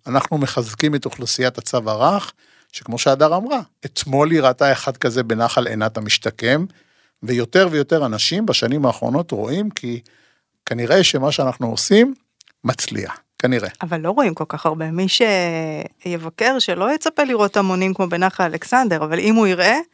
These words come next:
Speaker 2: אז ירוויח.
Speaker 1: בטח, רווח גדול.
Speaker 2: לגמרי. יש, אה, בגן לאומי ירקון, אה, על שני, על כל המתחם, על כל המתחמים שלו, על כל המרחבים שלו, אה,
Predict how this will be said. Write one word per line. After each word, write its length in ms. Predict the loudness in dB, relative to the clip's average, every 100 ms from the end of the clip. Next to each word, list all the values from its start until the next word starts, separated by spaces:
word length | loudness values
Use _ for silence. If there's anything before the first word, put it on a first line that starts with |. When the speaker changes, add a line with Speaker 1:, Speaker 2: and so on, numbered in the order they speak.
| _ _ _
Speaker 2:
אז 120 | -12
ירוויח. 500 | -12 2 2 2 -4 -6
Speaker 1:
בטח, 440 | -4 -4 -10 -14 -20 _
רווח 260 | 0 0 0
גדול. 280 | -6 -8 -12 -18 _ _ _ _
Speaker 2:
לגמרי. 380 | -2 2 2 -2 -10 -20 -20 -12
יש, 380 | 2 2 2 0
אה, 220 | 0 0 0
בגן 480 | -2 0 2 2
לאומי 280 | 2 0 0 -2
ירקון, 640 | -2 0 2 2 2 -4 -8 _
אה, 60 | -4 -2 -4 -6 -8 -14 -18
על 60 | -6
שני, 260 | -6 -6 -8
על 120 | -12
כל 260 | 0 4 4
המתחם, 480 | 0 -2 -2 -2 -6
על 80 | -8
כל 180 | -2 0
המתחמים 520 | 0 -2 -4 -4 -4
שלו, 260 | -6 -4 -4
על 100 | -2
כל 240 | 0 4
המרחבים 680 | 4 4 0 -2 -2 2 2
שלו, 340 | 2 4 2 0 -10 -20 -20 _ _ -2
אה, 280 | 0 0